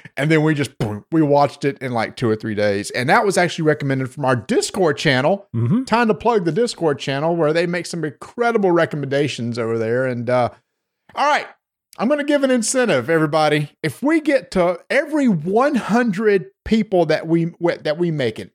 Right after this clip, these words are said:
Speaker 1: I'm gonna give a gift card away to Miniature Market. We are, like, forty away from four hundred.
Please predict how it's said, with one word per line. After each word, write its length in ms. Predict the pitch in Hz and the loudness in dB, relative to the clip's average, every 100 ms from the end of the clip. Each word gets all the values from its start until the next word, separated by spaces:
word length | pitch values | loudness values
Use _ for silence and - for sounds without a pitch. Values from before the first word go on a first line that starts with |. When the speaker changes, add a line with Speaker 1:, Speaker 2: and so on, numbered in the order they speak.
| - | -2
Speaker 1:
I'm 160 | 208 285 | 0 2
gonna 180 | 247 202 | 0 0
give 360 | 190 208 202 - | 2 0 0 -4
a 380 | 170 156 131 120 _ _ - | -2 0 -2 -8 _ _ -2
gift 280 | 269 - | 0 0
card 320 | - 156 139 135 | -2 2 2 2
away 360 | 123 127 123 | 2 2 0
to 120 | 123 131 | -2 -4
Miniature 420 | 147 147 - 131 | -2 -4 -4 -4
Market. 440 | 127 101 - - _ _ _ | -2 -4 -6 -16 _ _ _
We 180 | 143 254 | -2 2
are, 120 | 254 | 4
like, 220 | 208 160 | 2 0
forty 480 | - - 196 254 277 | -4 0 0 2 0
away 400 | 269 240 202 202 | 0 2 2 2
from 200 | 190 147 | -2 -8
four 360 | 120 - 175 165 | -10 -2 2 2
hundred. 460 | 156 131 101 71 | 0 -2 -6 -14